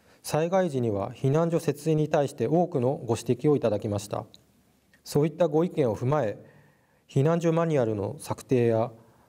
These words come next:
備蓄品の拡充を進めています。また、新型コロナウイルス感染症の影響により、感染症対策を踏まえた避難所の設置が必要となりました。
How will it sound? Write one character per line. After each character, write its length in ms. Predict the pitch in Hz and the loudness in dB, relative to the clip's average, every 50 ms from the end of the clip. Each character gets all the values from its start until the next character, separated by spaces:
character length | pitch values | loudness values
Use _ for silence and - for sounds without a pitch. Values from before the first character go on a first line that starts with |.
| _ _ _ _ _ _ _ _ - | _ _ _ _ _ _ _ _ -10
備 100 | - 110 | -8 -6
蓄 220 | - - - 185 | -4 0 0 2
品 180 | 160 165 160 151 | 2 2 2 0
の 80 | 147 | 0
拡 280 | 143 - 120 - - 151 | -2 -2 -2 0 0 0
充 160 | 139 151 151 | 2 2 2
を 140 | 151 175 175 | 2 2 2
進 200 | - - - - | 0 -4 -4 -2
め 80 | 117 110 | -2 0
て 140 | - 113 | 2 0
い 80 | 107 104 | 0 2
ま 140 | 104 101 101 | 0 -2 -2
す。 260 | - - - - - _ _ _ _ _ _ _ _ _ _ _ _ _ _ _ _ _ - | -4 -8 -16 -18 -20 _ _ _ _ _ _ _ _ _ _ _ _ _ _ _ _ _ -4
ま 80 | 120 | -2
た、 240 | - - 151 151 156 - - - - - | 0 0 0 0 -2 -8 -20 -20 -20 -18
新 280 | - - - 156 165 175 | -10 -4 0 2 2 4
型 200 | 180 180 180 185 | 2 2 0 0
コ 140 | 180 - 170 | 0 0 0
ロ 100 | 175 175 | 2 2
ナ 160 | 175 175 170 | 2 2 2
ウ 100 | 175 180 | 2 2
イ 80 | 185 | 2
ル 60 | 160 123 | 0 -2
ス 100 | - - | -4 -4
感 220 | - 135 143 151 | -2 -2 -2 0
染 200 | 143 170 160 156 | 2 2 0 2
症 160 | 156 165 156 | 2 2 2
の 80 | 147 147 | 2 4
影 160 | 143 147 143 | 2 2 2
響 180 | 147 151 147 143 | 2 2 2 2
に 100 | 139 139 | 4 2
よ 140 | 135 131 | 2 2
り、 200 | 127 131 131 131 - - - - - - _ _ _ _ | 2 0 -2 -4 -8 -16 -20 -20 -20 -20 _ _ _ _
感 200 | - 151 156 165 | -4 -2 -2 -2
染 220 | 165 - 170 170 | 0 0 0 0
症 200 | 160 - 170 165 | 2 2 0 0
対 200 | 165 170 175 165 | 2 0 0 0
策 220 | 156 - 120 - 120 110 | 0 -4 -4 -2 -2 -2
を 40 | |
踏 120 | 101 - 127 | -2 -2 0
ま 160 | 131 151 156 | 0 2 0
え 60 | 135 | 0
た 260 | - 117 101 98 104 - - - - _ - | 0 0 -2 -2 -2 -6 -14 -20 -20 _ -6
避 140 | - 135 | -2 2
難 180 | 135 156 165 160 | 2 2 2 2
所 80 | 156 147 | 2 0
の 80 | 147 | 0
設 220 | 143 - 139 127 - | 0 0 -2 -2 0
置 100 | - 147 | 0 0
が 140 | 151 156 | 0 0
必 180 | - - - 143 | 0 -2 -2 0
要 140 | 135 135 131 | 0 2 2
と 80 | - | 2
な 100 | 131 123 | 0 0
り 80 | 120 120 | 2 0
ま 140 | 120 120 117 | 0 -2 -2
し 80 | - | -2
た。 180 | - 101 98 - | -2 -4 -4 -4